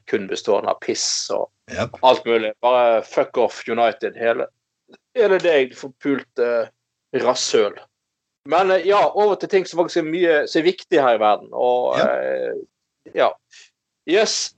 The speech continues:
Speaker 1: sexleketøy og såkalt E D B-styrte sexleketøy.
Speaker 2: Ja.
Speaker 1: Det er jo i vinden, eh, som aldri før. Ikke at jeg forstår poenget med at, eh, altså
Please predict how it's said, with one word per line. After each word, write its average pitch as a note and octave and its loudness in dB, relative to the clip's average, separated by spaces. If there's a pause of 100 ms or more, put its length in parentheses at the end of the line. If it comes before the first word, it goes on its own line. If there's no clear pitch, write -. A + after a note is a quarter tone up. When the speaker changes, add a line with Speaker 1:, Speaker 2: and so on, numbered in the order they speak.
Speaker 1:
sexleketøy D3 0
og D#3+ 2
såkalt E3+ -2 (100)
E F#3+ 0
D E3 -2
B-styrte C#3 -2
sexleketøy. A#2 -2
Speaker 2:
Ja. - -18 (600)
Speaker 1:
Det E3+ 0
er E3+ 4
jo C#3+ 2
i B2+ 2
vinden, B2 -6
eh, A#2 -2
som A#2+ 0 (140)
aldri C3+ 2
før. G#2+ 0
Ikke C#3+ 0
at F3+ -2
jeg D3 0
forstår C#3+ 0
poenget B2+ 0
med G2+ -2
at, F#2+ -2 (100)
eh, G#2 0 (1400)
altså C3+ 2